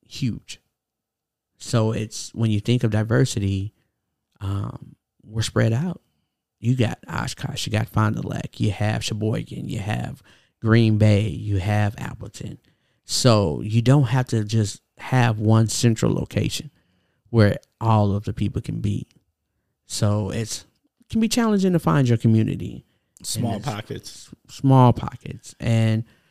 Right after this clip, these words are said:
Speaker 1: you know, it depends on your role as well. It depends on your background.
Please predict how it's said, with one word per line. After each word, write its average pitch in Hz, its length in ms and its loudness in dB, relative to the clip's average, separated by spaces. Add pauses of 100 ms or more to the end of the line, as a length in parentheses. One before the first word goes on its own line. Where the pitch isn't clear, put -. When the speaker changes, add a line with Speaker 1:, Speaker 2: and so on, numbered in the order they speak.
(140)
Speaker 1:
you 214 80 0
know, 147 180 6
it 117 180 0
depends 117 420 4
on 131 120 8
your 156 120 8
role 120 500 8 (580)
as 127 180 2
well. 110 420 6 (220)
It 107 180 -2
depends 110 560 -2
on 110 320 0
your 107 140 0
background. 113 880 2